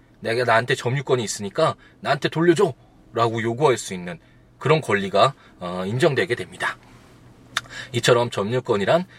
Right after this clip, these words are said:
실질적으로 물건을 사실상 지배하고 있어서, 어, 인정되는, 어, 약간 특별한 권리라고 할 수 있고, 어, 채권을 통해서, 어, 약간 부족한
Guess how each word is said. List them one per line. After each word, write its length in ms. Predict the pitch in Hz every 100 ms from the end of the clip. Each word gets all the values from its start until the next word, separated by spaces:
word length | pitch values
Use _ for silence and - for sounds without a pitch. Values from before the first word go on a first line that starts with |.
| -
실질적으로 680 | - 220 226 196 143 120 113
물건을 640 | 95 104 113 101 104 98
사실상 500 | - 180 156 113 107
지배하고 480 | - 117 151 135 101
있어서, 380 | - 92 92 - - - _ - -
어, 300 | 92 90 92
인정되는, 640 | 101 107 113 104 98 135 151 - -
어, 580 | 92 87 85 82 - -
약간 280 | 87 - 123
특별한 580 | - - 247 220 175 131
권리라고 500 | 101 92 98 95 123
할 80 | 120
수 160 | -
있고, 340 | 107 - 170 - - - -
어, 560 | - 90 180 175 - -
채권을 880 | - 233 240 226 214 208 202 185 165
통해서, 600 | - 170 151 147 139 131 - - _
어, 160 | 95 95
약간 300 | 101 - 113
부족한 520 | - 117 123 - 87